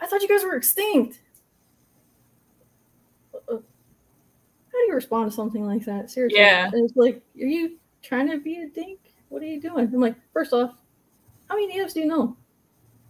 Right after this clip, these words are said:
Speaker 1: Am I your first name you actually know?" You probably met a lot more. We all
Speaker 2: Mm-hmm.
Speaker 1: don't look like Tonto, or whatever belief you have in your head of what an indigenous person looks like.
Speaker 2: Right.
Speaker 1: Um, my mom was super dark.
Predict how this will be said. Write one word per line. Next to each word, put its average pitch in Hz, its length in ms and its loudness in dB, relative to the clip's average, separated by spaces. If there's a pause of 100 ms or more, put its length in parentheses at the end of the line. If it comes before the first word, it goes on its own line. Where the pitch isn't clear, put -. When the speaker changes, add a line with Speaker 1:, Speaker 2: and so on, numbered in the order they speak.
(320)
Speaker 1:
Am 247 60 6
I 269 80 6
your 277 120 4
first 277 240 -2
name 262 180 6
you 254 80 6
actually 254 200 0
know?" 247 80 0
You 277 140 -2
probably 302 340 0
met 285 180 8
a 254 40 0
lot 254 260 4
more. 240 320 4 (400)
We 240 80 4
all 254 80 6
Speaker 2:
Mm-hmm. 285 100 6
Speaker 1:
don't 285 260 6
look 285 360 2 (680)
like 240 180 -4 (120)
Tonto, 247 400 -8 (340)
or 214 80 -12
whatever 220 500 2 (560)
belief 240 400 6
you 233 120 4
have 220 240 2
in 233 60 8
your 220 120 2
head 214 280 0
of 208 120 -4
what 208 100 2
an 202 60 4
indigenous 208 320 0
person 214 260 -2
looks 233 240 -4
like. 196 200 -8 (340)
Speaker 2:
Right. 185 340 -6
Speaker 1:
Um, 202 500 -2 (880)
my 247 120 8
mom 240 280 10
was 208 180 4
super 208 240 -2
dark. 196 320 -2